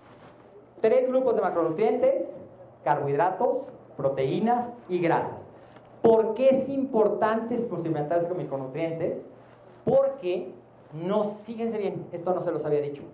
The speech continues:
nos ayudan a absorber mejor los macronutrientes. Yo puedo tener mis carbohidratos, proteínas y grasas bien contaditas,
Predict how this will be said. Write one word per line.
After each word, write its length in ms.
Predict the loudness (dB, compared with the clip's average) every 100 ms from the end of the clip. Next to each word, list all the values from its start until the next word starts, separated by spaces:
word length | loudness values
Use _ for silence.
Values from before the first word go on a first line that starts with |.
| -20 -20 -20 -20 -14
nos 420 | -4 2 2 2
ayudan 800 | 2 2 2 -2 0 0 -2 -8 -16 -6
a 160 | 0 0
absorber 840 | 0 -4 0 2 2 2 0 -2
mejor 540 | -4 -2 2 2 2 -6 -6
los 300 | -2 0 -2
macronutrientes. 1000 | -2 -2 -2 -2 -4 -6 -8 -12 -16 -20 -20 -20 -20 -20 -20 -4
Yo 180 | 2 6
puedo 220 | 6 6
tener 340 | 4 2 2 2
mis 400 | 0 -2 -4 -6 -14 -4
carbohidratos, 560 | 0 2 4 2 0 -2
proteínas 580 | -2 0 0 0 -4 -4
y 40 |
grasas 420 | -4 -2 -2 -6
bien 220 | -4 -4 -2
contaditas, 560 | -2 -2 -2 -4 -8